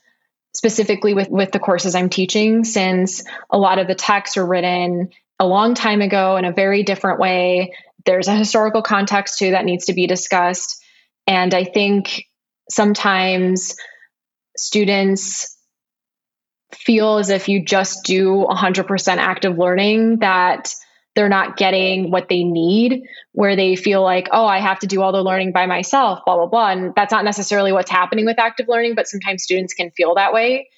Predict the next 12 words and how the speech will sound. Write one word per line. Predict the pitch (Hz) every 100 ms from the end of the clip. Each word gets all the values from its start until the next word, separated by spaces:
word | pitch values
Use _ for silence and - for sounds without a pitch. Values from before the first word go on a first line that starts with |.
| _ _ -
And | 202 196 190 190 180 -
I | 196
just | 196
wanna | 208 190
make | 185 180
sure | - 190 185
that | 175 175 175 - - _ _ -
students | - 208 190 185
have | 175 175
that | 185
opportunity | 180 190 196 185 185
to, | -